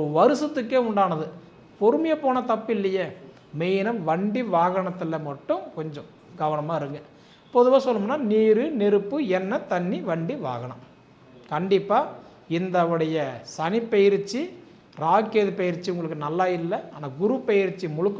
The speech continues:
முழுக்க உங்களுக்கு சப்போர்ட் பண்ணுது. உங்க வாழ்க்கை, உங்களோட வாழ்வாதாரம் கண்டிப்பா நல்லா இருக்கும். நீங்க அனுபவிச்சு பார்த்து சொல்லுங்க.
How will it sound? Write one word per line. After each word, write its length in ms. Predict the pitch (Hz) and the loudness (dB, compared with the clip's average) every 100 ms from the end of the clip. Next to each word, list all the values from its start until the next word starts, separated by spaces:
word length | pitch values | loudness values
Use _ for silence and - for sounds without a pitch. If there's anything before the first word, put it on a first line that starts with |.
| 185 | -2
முழுக்க 200 | 202 214 | 0 0
உங்களுக்கு 260 | 175 160 156 | -2 -4 -6
சப்போர்ட் 320 | 147 202 - 170 | -4 -4 -2 -4
பண்ணுது. 360 | 175 180 185 254 - - - 147 | -2 0 0 -2 -6 -18 -10 -6
உங்க 180 | 156 156 147 | -2 0 2
வாழ்க்கை, 460 | 156 208 214 240 277 339 | 2 4 2 0 -4 -4
உங்களோட 260 | 160 156 151 143 | -6 -2 -2 0
வாழ்வாதாரம் 580 | 147 208 208 185 180 170 | 2 2 2 0 0 -4
கண்டிப்பா 400 | 156 170 175 175 165 143 | -6 -4 -4 -4 -4 -2
நல்லா 240 | 151 190 190 | 2 4 4
இருக்கும். 360 | 180 214 285 220 | 2 0 -2 -2
நீங்க 140 | 147 143 | -6 -4
அனுபவிச்சு 420 | 196 285 285 277 220 | 0 2 2 0 2
பார்த்து 280 | 196 196 - | 2 0 -4
சொல்லுங்க. 300 | 156 147 | -4 -6